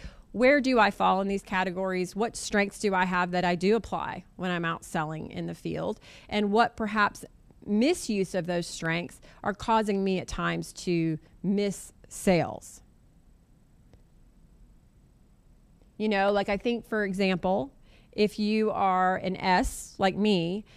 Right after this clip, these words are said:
you might have a hard time being bold enough in the home. It might be hard to really ask for the sale.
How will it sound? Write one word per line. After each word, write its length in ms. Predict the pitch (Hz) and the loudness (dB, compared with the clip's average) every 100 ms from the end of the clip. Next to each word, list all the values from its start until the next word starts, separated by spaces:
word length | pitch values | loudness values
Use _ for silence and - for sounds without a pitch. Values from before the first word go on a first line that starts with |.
| - - | -20 -6
you 220 | 190 214 | 0 2
might 380 | 208 214 220 - | 4 2 0 0
have 200 | 208 196 | 0 2
a 60 | 175 | 2
hard 240 | 180 190 | 0 0
time 240 | - 190 | 0 0
being 320 | 160 208 226 185 | 2 2 2 0
bold 300 | 180 170 170 | 0 0 -2
enough 480 | 165 147 170 - - | -4 -6 -10 -18 -6
in 180 | 196 190 | 0 0
the 80 | 175 | -2
home. 360 | 175 - 247 - _ - _ _ - - _ | -6 -8 -12 -20 _ -20 _ _ -20 -20 _
It 160 | 190 196 | -4 0
might 320 | 208 214 - | 2 2 2
be 120 | 202 | 0
hard 400 | 190 202 185 180 | 2 4 4 2
to 140 | - 180 | -2 0
really 320 | 196 190 - - | 2 0 -4 2
ask 360 | 185 185 - | 2 2 -6
for 180 | - 180 | -6 -2
the 100 | 165 | -2
sale. 460 | - 196 117 - | 2 2 2 -6